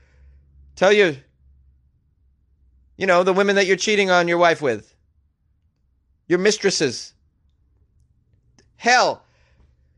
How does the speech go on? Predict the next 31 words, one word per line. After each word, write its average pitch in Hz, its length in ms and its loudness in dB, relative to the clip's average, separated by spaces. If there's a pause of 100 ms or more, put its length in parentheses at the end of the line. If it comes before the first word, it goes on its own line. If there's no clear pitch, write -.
(280)
tell 277 180 0
the 220 100 0
woman 190 260 -2
that 180 120 -2
you 156 100 -6
pay 175 300 0
for 147 180 -4
a 135 80 -2
hand 160 260 -2
job 139 260 0
on 131 140 -2
Sundays 127 640 -2
to 123 100 -12
vote 180 260 0
for 175 120 -8
me." 127 320 -6 (560)
<laughs> 170 60 -10 (1600)
We 269 140 2
need 254 140 2
all 226 160 4
the 208 80 -4
votes 180 280 -2
out 160 200 -4
there, 135 240 -4 (800)
just 208 200 -6
like 190 180 -4
you 202 140 -6
need 196 220 -2
all 180 160 2
the 170 100 0
handies. 139 720 -6